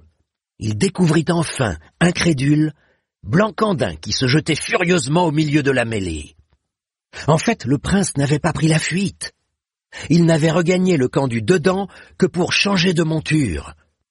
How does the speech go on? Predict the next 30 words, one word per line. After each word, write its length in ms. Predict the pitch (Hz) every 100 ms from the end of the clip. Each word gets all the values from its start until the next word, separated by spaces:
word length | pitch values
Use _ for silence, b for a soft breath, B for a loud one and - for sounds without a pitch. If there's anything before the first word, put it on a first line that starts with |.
| _ _ - B B
Ayant 280 | 170 185 180
troqué 360 | - 190 - 170
Guérédon 600 | 135 185 190 175 151 113
pour 220 | 135 85
Bastétal, 760 | 113 190 - 156 139 135 147 135 _ _ _ B B
le 180 | 139 147
jeune 260 | 135 190 190
chevalier 500 | 196 180 180 170 214
venait 320 | 151 165 151
de 100 | 143
replonger 680 | 110 208 - 190 214 160 190
au 100 | 156
cœur 180 | 196 147
de 80 |
l'action. 460 | 170 151 - 123 76 _ _ _ _ _ _ _ B B
C'était 380 | - 165 170 190
à 60 |
peine 220 | - 226 208
s'il 240 | - 156
paraissait 400 | 175 165 - 151
maîtriser 520 | 151 180 175 156 170
le 100 | 156
splendide 520 | 135 - 143 131 120
coursier. 600 | - 123 - - 65 - _ _ _ B B B
Le 100 | 113
destrier 600 | 117 151 - - 151 147
à 60 | 120
la 80 | 120
robe 220 | 127 110
noire 420 | 139 147 147 123